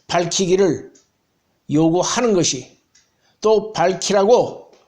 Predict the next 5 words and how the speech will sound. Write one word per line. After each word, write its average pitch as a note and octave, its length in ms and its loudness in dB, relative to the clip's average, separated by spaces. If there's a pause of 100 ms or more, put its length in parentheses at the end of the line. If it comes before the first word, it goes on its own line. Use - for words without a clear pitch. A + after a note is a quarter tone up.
(840)
당당하게 G3+ 680 2
부르짖는 A3+ 600 2
것이, - 480 0 (1080)
진실이 A#3 500 0
무엇인지 G#3 920 0